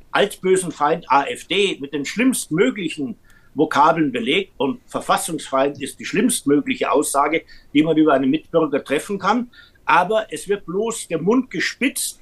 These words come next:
aber man traut sich nicht zu pfeifen oder gar ein Lied zu singen, das man wirklich bis zum Verfassungsgericht hören könnte. Und das ist schlechterdings unverantwortlich.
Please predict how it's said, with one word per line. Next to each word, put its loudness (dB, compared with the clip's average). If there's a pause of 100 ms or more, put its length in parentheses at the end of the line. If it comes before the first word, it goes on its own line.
(200)
aber -2
man -2
traut 0
sich -6
nicht -8
zu -4
pfeifen -2 (300)
oder 2
gar 2 (200)
ein -4
Lied -6
zu -4
singen, -2 (220)
das -2
man -2
wirklich -2
bis -6
zum -4
Verfassungsgericht -4
hören 2
könnte. -6 (300)
Und 0
das 2
ist -6
schlechterdings -2
unverantwortlich. 0